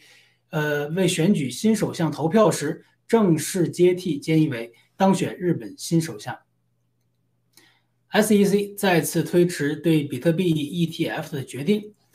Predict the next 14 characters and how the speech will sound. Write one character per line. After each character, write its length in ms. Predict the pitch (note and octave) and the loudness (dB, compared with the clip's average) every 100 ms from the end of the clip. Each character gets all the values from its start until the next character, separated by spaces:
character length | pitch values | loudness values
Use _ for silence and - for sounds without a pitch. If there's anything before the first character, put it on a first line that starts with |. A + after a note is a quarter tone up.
| _ _ _ _ - | _ _ _ _ -4
美 140 | D#3 | -2
国 220 | C#3+ E3+ G3+ | 2 4 4
史-， 320 | - - - | 0 -8 -2
历 140 | G3 F3 | 2 2
史 220 | - B2+ | 0 -4
上 240 | E3+ D3 | -2 -2
首 360 | C3+ - B2+ B2 | -2 -4 -6 -2
个 220 | - F#3 | 2 4
加 220 | - F#3+ | 4 4
密 120 | F#3+ | 4
货 280 | E3 - F3 | 2 2 2
币 340 | E3+ F3 - - | 2 0 -4 -8
基 220 | F3 F3 | -4 -2
金 320 | F3+ F#3+ F#3+ | -2 -4 -6